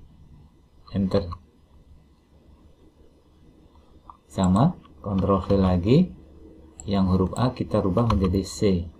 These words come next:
Enter. Yuk, kita coba tes. Dua satu dua, Wiro Sableng. Maka,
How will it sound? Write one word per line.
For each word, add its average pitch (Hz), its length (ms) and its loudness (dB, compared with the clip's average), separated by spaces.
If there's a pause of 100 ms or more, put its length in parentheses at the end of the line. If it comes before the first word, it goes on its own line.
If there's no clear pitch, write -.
(640)
Enter. 90 400 -2 (1800)
Yuk, 98 400 2
kita 107 640 2
coba 95 560 2
tes. - 560 -4 (2250)
Dua 104 320 4
satu 110 480 -2
dua, 98 400 2 (320)
Wiro 92 240 4
Sableng. 90 480 0 (1400)
Maka, 107 480 2